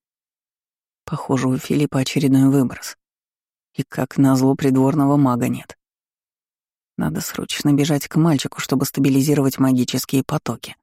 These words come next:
Скороговоркой сообщив то, что ему удалось узнать, Аламир услышал грохот и бросился на помощь. Зеркальную связь отключить он забыл. Возвратившись в кабинет через четверть часа,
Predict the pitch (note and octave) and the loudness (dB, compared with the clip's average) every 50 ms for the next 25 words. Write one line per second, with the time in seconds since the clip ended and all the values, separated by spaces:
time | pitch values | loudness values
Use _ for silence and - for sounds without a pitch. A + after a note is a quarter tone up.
0 | _ _ _ _ _ _ _ _ _ _ _ _ _ _ _ _ _ _ _ _ | _ _ _ _ _ _ _ _ _ _ _ _ _ _ _ _ _ _ _ _
1 | _ _ _ - - - C#3+ D3 D#3+ D3 C#3 D3 F3+ F#3 - - D3+ - - C3+ | _ _ _ -10 -6 -4 -2 0 0 0 2 2 0 0 0 -2 -2 -2 -2 -4
2 | B2+ - - - - C3+ - - - D3 D3+ - - - C3+ C3 C3 C3 B2+ B2 | -4 -4 -4 -4 -4 -4 -2 -2 -2 -2 -2 -2 0 2 4 4 6 6 4 4
3 | B2+ B2+ B2 B2 B2 - - B2+ C#3 - C#3+ D#3 - - - - _ _ _ _ | 2 2 0 0 -2 -2 -4 -2 0 0 -2 -2 -4 -10 -18 -20 _ _ _ _
4 | _ _ _ _ _ _ C#3+ C3+ C3+ C#3 D3+ F3+ G3+ F#3+ F#3 F3 - - F#3 F#3 | _ _ _ _ _ _ -2 2 2 4 4 4 4 2 0 -2 -2 -2 -4 -2
5 | - - E3 E3+ E3+ D#3+ F3+ F#3 C#3+ - - C#3 - - B2 C#3 D3+ D#3 - D3 | -2 -2 -2 0 2 2 2 2 2 0 -2 -4 -2 0 0 2 0 0 0 -2
6 | D3 - - C3+ C#3 C#3+ D3+ - - B2 - - - - - - _ _ _ _ | -4 -2 0 2 2 2 2 0 -4 -6 -6 -8 -12 -14 -14 -14 _ _ _ _
7 | _ _ _ _ _ _ _ _ _ _ _ _ _ _ _ D3+ C#3 C3 - - | _ _ _ _ _ _ _ _ _ _ _ _ _ _ _ -2 -2 -2 -2 -2
8 | - C#3+ D3 D#3 D#3 D3+ D3+ - D#3+ E3 D#3+ - C3+ - - - C3+ C3 - - | -2 0 2 4 4 2 2 0 -2 -2 -2 -2 -4 -2 0 0 0 0 0 -2
9 | D3 - - C#3+ C#3 C#3 C3+ C#3+ C#3+ C#3+ C3+ A#2+ A2+ - - _ _ _ _ _ | -2 0 2 2 4 4 4 2 2 2 0 -2 -4 -10 -18 _ _ _ _ _
10 | _ _ _ _ _ _ _ _ _ _ _ _ _ _ _ _ _ _ _ _ | _ _ _ _ _ _ _ _ _ _ _ _ _ _ _ _ _ _ _ _
11 | _ - E3 D3 C#3+ C#3 C#3+ C#3+ C#3 - F3+ F3+ - - D#3+ D3 - - - - | _ -2 0 0 0 0 0 0 0 -2 -4 -4 -2 -2 -4 -4 -4 -8 -4 -2
12 | - C#3+ D3+ D3 D3+ E3 F3+ F#3 - - - C3+ C3+ C3 - - - C#3+ B2+ - | 0 2 4 4 6 4 4 2 2 -2 -2 -2 -2 -2 -4 -4 -4 -4 -2 -2
13 | B2 B2+ - - - - C#3 - - - D#3+ - | -4 -4 -6 -8 -8 -8 -8 -8 -8 -10 -12 -14